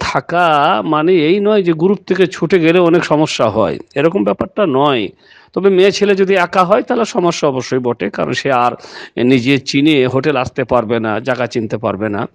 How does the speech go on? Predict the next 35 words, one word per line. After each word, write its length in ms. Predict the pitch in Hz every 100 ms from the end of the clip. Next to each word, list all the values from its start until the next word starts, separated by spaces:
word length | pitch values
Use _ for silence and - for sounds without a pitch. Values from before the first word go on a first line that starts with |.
| _ - - -
তবে 180 | 117 156
সাধারণত 500 | 147 127 156 202 208
এরকম 420 | 202 196 208 214
হয় 240 | 190 233
না, 240 | 196 120 95
মানে 260 | 113 117
যারা 360 | 110 123 135 143
গ্রুপে 440 | 120 139 135 135
যায় 340 | 110 110 123 269 - - -
তারা 200 | 123 135
যে 100 | 135
গ্রুপে, 520 | 120 139 156 170 165
মানে 200 | 151 160
এক-, 300 | 165 175 170 - -
একটা 220 | 139 -
গ্রুপে, 540 | 139 151 175 170 170 - - -
এ, 180 | - 160
পাঁচশো 480 | - - 170 - 156
জন 160 | 156
লোক 160 | 143 123
থাকে, 360 | 131 120 139
দুশো 260 | 135 151 160
জন 180 | 147 139
লোক 180 | 120 -
থাকে, 340 | 110 131 127
একশো 220 | 120 -
জন 180 | 139 180
লোক 160 | 147 -
থাকে, 280 | 117 117
তা 80 | 123
একশো 300 | 135 147 -
জন 200 | 185 208
লোক 320 | 175 170 175
মিলে 200 | 165 170
একসাথে 560 | 214 147 - 151 190